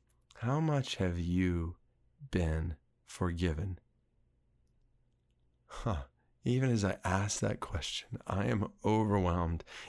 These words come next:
in my heart and my life. I shudder to think of where I would be apart from God's forgiveness of me,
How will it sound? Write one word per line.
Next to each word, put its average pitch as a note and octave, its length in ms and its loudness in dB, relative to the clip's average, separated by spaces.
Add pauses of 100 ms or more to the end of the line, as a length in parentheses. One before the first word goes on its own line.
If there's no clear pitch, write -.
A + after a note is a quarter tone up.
(100)
in F2 260 2
my F#2 220 4
heart F#2 480 2
and E2 240 0
my F#2+ 180 2
life. F2 460 -2 (960)
I A#2 200 4
shudder C#3 680 4
to A#2+ 160 0
think G2 420 2
of F2 120 2
where G2 500 4
I F#2 160 4
would F2 300 0
be G2+ 400 0 (1040)
apart - 580 4
from F#2 280 2
God's F#2 340 4
forgiveness F2+ 720 0
of D#2+ 160 -4
me, E2 320 0